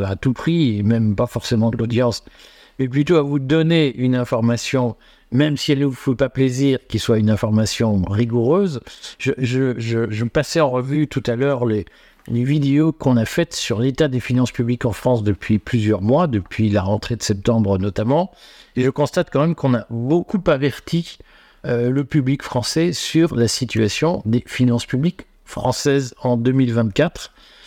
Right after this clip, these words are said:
Vous me voyez venir, je vais vous parler des mesures de Bruno Le Maire, mais je voudrais ajouter que je suis assez frappé puisque j'ai fait des, des vidéos, alors,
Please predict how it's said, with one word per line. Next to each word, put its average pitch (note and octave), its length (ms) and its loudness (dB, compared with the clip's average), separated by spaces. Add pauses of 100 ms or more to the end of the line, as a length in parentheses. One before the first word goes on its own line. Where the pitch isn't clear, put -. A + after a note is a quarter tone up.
(180)
Vous B2+ 120 2
me C3 100 4
voyez A#2 260 2
venir, A#2+ 320 2
je G#2 100 0
vais A2 100 0
vous A#2 140 0
parler B2 340 -2
des A#2+ 220 0
mesures D3 460 0
de B2+ 100 0
Bruno A#2 300 0
Le A#2 100 -2
Maire, F#3 200 2 (360)
mais C#3+ 60 0
je C#3+ 120 -2
voudrais E3+ 260 0
ajouter E3 380 0
que E3+ 80 0
je D#3 80 0
suis D3+ 200 -2
assez C#3+ 220 -2
frappé F#3+ 340 -2
puisque - 260 -8
j'ai C3+ 160 0
fait C#3+ 220 -2
des, A#2 140 0
des G#2+ 140 0
vidéos, E3+ 540 2
alors, A#2 180 -4